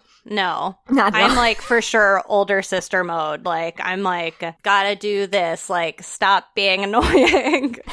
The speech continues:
Speaker 1: We have, we have a pretty good relationship, but I'm definitely the big sister, whereas I feel like Kit lets herself get stomped on a lot more than I do.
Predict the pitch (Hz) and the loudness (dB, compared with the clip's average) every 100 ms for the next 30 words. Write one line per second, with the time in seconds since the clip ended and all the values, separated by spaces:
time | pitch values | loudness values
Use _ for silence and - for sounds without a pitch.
0 | - - 302 247 - 285 339 320 294 330 | -8 -8 -12 -14 0 4 6 4 4 0
1 | 349 370 403 415 - - 381 349 320 262 | 4 2 4 0 -2 -4 -2 0 0 0
2 | 208 208 196 196 202 185 175 196 190 196 | 0 2 0 -2 -6 -4 -4 -2 -2 0
3 | 185 196 190 185 185 180 196 180 175 - | -2 -2 -2 0 -2 -2 -2 0 -4 -6
4 | 180 - 202 208 180 180 185 196 185 175 | -6 -2 0 2 0 -2 -4 -2 -2 -2
5 | _ - 190 - 196 - 196 196 175 - | _ -6 -4 -2 -4 -2 -4 0 -2 -2
6 | 165 - - 175 170 208 196 214 202 208 | -6 -6 -4 -2 -2 0 2 4 4 4
7 | 220 226 220 226 226 233 262 294 330 | 2 -2 0 0 0 0 0 -2 -2